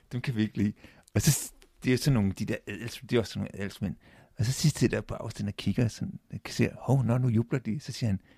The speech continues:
"They seem quite optimistic. Maybe they do wanna fight." Så skal de forhandle, ikke? Og, og William Wallace, han er jo ikke interesseret i at forhandle. Han vil, han vil have den her kamp. Han, fordi han har noget at hævne, ikke? Og så han rider hen og afbryder forhandlingerne.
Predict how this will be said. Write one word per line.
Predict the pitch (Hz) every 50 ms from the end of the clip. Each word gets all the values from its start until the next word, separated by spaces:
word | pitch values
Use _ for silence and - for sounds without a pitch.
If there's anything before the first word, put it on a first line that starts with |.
| _ _ -
"They | 143 156 160
seem | 143 - - 190 185 175
quite | - - 139 160 160 151
optimistic. | 131 - - 117 110 160 202 - - 233 202 - - - _ _ - _ - - _ _ _ _
Maybe | 107 123 127 117 123
they | 104 107 104 -
do | 147 170 214
wanna | 240 202 123
fight." | - - - 98 95 - - - - -
Så | - 151
skal | 160 185 175
de | 156
forhandle, | - 127 127 117 110 101 - - 143 147
ikke? | 156 - _ _ _ - _ _ _ - - - _ _ _ _ _ _ - _ - _ _
Og, | 127 117 110 - -
og | - 123 101 98
William | 113 117 113 107 98 95
Wallace, | 110 135 160 147 120
han | 123 110
er | 104
jo | 123
ikke | -
interesseret | 196 165 - 139 - - 87
i | 95
at |
forhandle. | - 110 98 98 - 87 85
Han | 110 120 123 98 92
vil, | 113 135 175 147
han | 165 117 -
vil | - 117 123 - - 117
have | 120 113 104
den | - - 95 76
her | 95 87 76
kamp. | - - 90 - - - _ - - - - - - - -
Han, | - -
fordi | - - - - 87
han | 90 98 110
har | 120 110
noget | 104 104 107
at | 104
hævne, | 117 101 90 95 113 127 135 - -
ikke? | - 139 - _ - - - - - - _ _ _ _ _ _ _ _ -
Og | 101
så | - 131
han | 135 156 143 -
rider | 135 123 120
hen | 117 147 143
og | - - 127
afbryder | 165 - - 190 160 131
forhandlingerne. | - 127 104 107 107 120 - 120 98 92 90 87